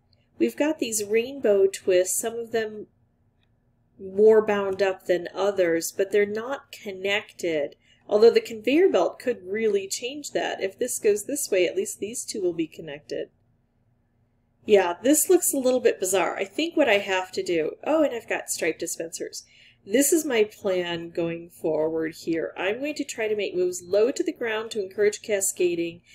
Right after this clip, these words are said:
try to use any stripes that show up, not worry about whether or not these guys are connected. They're gonna keep changing their bonds.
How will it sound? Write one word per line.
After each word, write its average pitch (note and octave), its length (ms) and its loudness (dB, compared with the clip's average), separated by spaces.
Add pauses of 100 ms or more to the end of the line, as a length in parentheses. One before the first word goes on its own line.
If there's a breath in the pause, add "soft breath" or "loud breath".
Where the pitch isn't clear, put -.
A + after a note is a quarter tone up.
(220 loud breath)
try G#3+ 220 6
to G#3+ 80 0
use G3+ 320 0
any G#3+ 260 2
stripes - 600 2
that - 220 0
show F3 420 -2
up, D#3+ 260 -6 (240)
not D#4 320 -2
worry C#4 300 4
about A#3+ 340 2
whether G#3+ 300 2
or - 20 -2
not G3+ 240 -6
these G3 220 -8
guys F3+ 240 2
are E3+ 80 -2
connected. E3 680 -8
They're G#3+ 160 -4
gonna C#4+ 160 -4
keep - 360 -16
changing F3+ 500 -8
their D#3+ 140 -8
bonds. D#3+ 640 -10